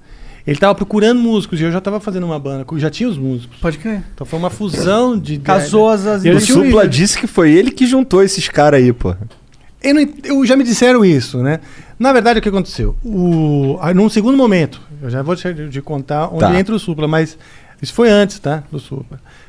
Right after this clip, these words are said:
Speaker 1: Porque a gente começou na faculdade, sabe? Um negócio embrionário. Eu estudo, eu finalizei o colegial nos Estados Unidos. E finalizando o colegial lá, meu pai ainda falou: Ô, Rafael, você quer estudar aí, fazer faculdade e tal. Na época não tinha fax, não tinha nada disso. Era, eu me senti isolado. Eu terminei lá, eu terminei o colegial na Nebraska.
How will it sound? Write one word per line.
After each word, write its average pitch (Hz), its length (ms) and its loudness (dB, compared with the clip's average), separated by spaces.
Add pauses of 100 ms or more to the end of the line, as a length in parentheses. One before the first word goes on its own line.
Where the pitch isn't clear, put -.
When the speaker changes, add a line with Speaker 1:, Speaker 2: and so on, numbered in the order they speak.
Speaker 1:
Porque 139 160 -8
a 151 40 -4
gente - 60 -12
começou 202 240 -4
na 156 80 -4
faculdade, 180 720 0
sabe? 170 220 -2
Um - 20 -6
negócio 151 260 -8
embrionário. 175 400 -2
Eu 156 60 -4
estudo, 175 260 -12
eu 160 80 -6
finalizei 170 360 -4
o 156 40 -6
colegial 151 360 -6
nos 147 100 -6
Estados 156 240 -6
Unidos. 170 500 -4 (680)
E 156 840 -4
finalizando 165 360 -2
o 190 40 -8
colegial 170 280 -4
lá, 180 140 -2
meu 190 100 -2
pai 196 120 -4
ainda 196 100 -4
falou: 175 320 -6 (100)
Ô, 165 160 -8
Rafael, 156 220 -10
você 151 120 -12
quer 170 440 -2 (480)
estudar 151 300 -2
aí, 160 440 0
fazer 143 220 -10
faculdade 147 500 -8
e - 20 -20
tal. 175 220 -2 (240)
Na 202 100 2
época 196 200 0
não 156 100 -2
tinha 143 220 -2
fax, 143 600 -4
não 127 120 -4
tinha 147 240 -4
nada 196 240 -2
disso. 170 220 -4
Era, 160 120 -2
eu 160 160 -4
me 156 80 -4
senti 165 240 -6
isolado. 185 500 2
Eu 123 120 -4
terminei 147 380 -4
lá, 170 160 -4
eu 165 80 -6
terminei 160 420 0
o 170 100 -2
colegial 151 440 -2
na 180 220 -6
Nebraska. 160 840 -4